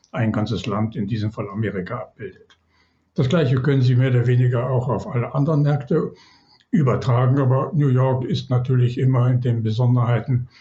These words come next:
äh, wie soll ich sagen, der Orientierungspunkt an sich.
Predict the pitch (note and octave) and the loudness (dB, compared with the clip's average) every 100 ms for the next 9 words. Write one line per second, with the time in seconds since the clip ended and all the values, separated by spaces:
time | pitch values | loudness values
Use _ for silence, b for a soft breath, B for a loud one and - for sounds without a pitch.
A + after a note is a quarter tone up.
0 | B B - C#3+ A#2 A2+ D3+ - B B | B B -2 0 2 2 0 -6 B B
1 | B B B _ _ - A#2+ A#2+ G#2 B2 | B B B _ _ -6 -2 0 0 0
2 | A2+ D3+ E3 B2+ B2 G#2 C#3 C3 A2+ A2 | 0 0 0 2 2 2 0 0 0 -2
3 | - - G#2+ G#2+ B2 G2+ G2 F2+ - | -4 -4 -4 -4 -4 -4 -4 -6 -10